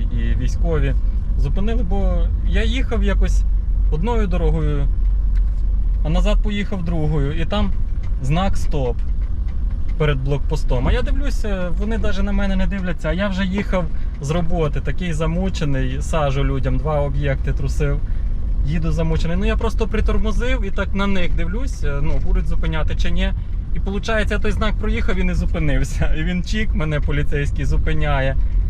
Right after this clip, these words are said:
і каже, ну, підійшов, я зупинився, на аварійку став, відкрив вікно, він підходить. От. «Добрий день», представився, такий-то, такий-то. «Шановний водій», каже, «знак «Стоп»,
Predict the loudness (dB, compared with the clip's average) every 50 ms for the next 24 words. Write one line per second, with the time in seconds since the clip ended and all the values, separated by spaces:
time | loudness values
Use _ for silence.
0 | 0 0 0 0 2 2 2 2 2 2 2 0 0 0 0 0 0 0 0 0
1 | 0 0 0 2 2 2 2 2 2 2 0 0 0 0 0 0 -2 -4 -2 -4
2 | -2 -2 -2 -2 0 0 2 2 2 0 0 0 -2 -2 -2 0 0 0 0 0
3 | 0 0 0 0 0 0 0 0 0 0 0 0 0 0 0 0 0 2 2 2
4 | 2 0 2 2 2 2 2 2 2 2 2 2 2 2 2 2 2 2 2 2
5 | 2 2 2 2 2 2 2 2 2 0 0 0 0 0 2 0 0 0 0 0
6 | 0 0 0 0 0 0 2 2 2 2 2 0 -2 -2 -2 0 0 0 0 0
7 | 0 0 0 0 0 2 2 2 0 0 0 0 0 2 2 2 2 4 2 2
8 | 2 2 0 0 0 0 0 0 0 0 0 0 0 0 0 0 0 0 0 0
9 | 2 2 2 2 2 0 -2 0 0 0 0 0 0 0 0 0 0 0 0 2
10 | 2 2 2 2 2 2 2 2 0 0 0 0 0 0 0 0 0 0 0 0
11 | 0 0 0 0 -2 -2 -2 -2 -2 0 -2 0 -2 -2 -2 -2 -2 0 0 0
12 | 0 0 0 0 0 0 0 0 0 0 0 0 0 0 0 0 0 -2 0 0
13 | -2 -2 0 0 0 0 2 2 2 2 0 0 0 0 0 0 2 2 0 0
14 | 0 0 0 2